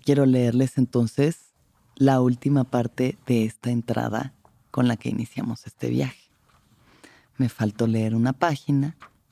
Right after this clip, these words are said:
y es la página en donde doy gracias. Gracias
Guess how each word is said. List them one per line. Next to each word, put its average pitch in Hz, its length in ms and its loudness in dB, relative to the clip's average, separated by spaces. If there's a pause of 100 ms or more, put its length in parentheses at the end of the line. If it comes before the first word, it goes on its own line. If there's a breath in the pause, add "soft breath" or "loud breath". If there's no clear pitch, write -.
(520)
y 131 80 0
es 123 80 0
la 127 140 -2
página 131 400 -2
en 131 120 0
donde 123 520 -2 (960)
doy 165 180 2
gracias. 185 400 0 (920)
Gracias 185 640 0